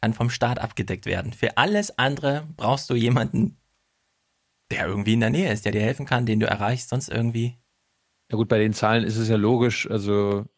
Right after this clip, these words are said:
Speaker 2: da wird ja die Triage angewendet. Also erstmal diejenigen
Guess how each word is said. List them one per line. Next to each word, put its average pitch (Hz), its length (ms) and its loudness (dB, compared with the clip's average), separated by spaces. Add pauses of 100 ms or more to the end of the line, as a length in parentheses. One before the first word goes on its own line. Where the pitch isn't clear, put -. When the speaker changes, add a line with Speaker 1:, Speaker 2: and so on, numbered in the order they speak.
(420)
Speaker 2:
da 107 100 -6
wird 113 100 -2
ja 113 120 2
die 104 380 -6
Triage 110 600 2
angewendet. 101 500 -4
Also 104 200 -6
erstmal 107 520 0
diejenigen 110 840 0